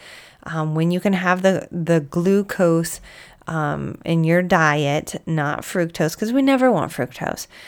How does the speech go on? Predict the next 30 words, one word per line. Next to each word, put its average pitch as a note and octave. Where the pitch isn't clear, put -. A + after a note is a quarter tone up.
And F3+
so G3+
if -
you're F4
curious F#3
and D#3
you B3
need D#4
more B3+
information F3
about D#3+
mastering A#3
your E3
own F3+
body's E3+
nutrition, F#3+
your E3+
own G#3
body's E3+
macronutrients, E3+
your E3+
own G3
body's E3+
fat -
loss, E3+
maximizing F3
your D#3+
fat -
loss E3
capabilities, D#3+